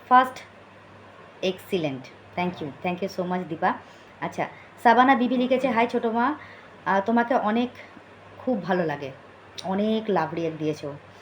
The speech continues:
অসংখ্য, অসংখ্য ধন্যবাদ এত সুন্দর একটা কমেন্ট করার জন্যে।" তাইমুর শেখ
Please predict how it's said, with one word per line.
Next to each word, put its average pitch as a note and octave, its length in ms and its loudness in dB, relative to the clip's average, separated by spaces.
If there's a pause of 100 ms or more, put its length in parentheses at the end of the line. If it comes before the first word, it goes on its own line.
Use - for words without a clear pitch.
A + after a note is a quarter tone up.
(180)
অসংখ্য, G#3 380 -2
অসংখ্য G3+ 420 0
ধন্যবাদ F#3 320 -2
এত F#3 200 -4
সুন্দর F#3 180 -2
একটা F3+ 240 -2 (520)
কমেন্ট F#3+ 280 2
করার F#3 200 4
জন্যে।" F3+ 240 -6 (4000)
তাইমুর A#3+ 380 4 (100)
শেখ A#3 200 4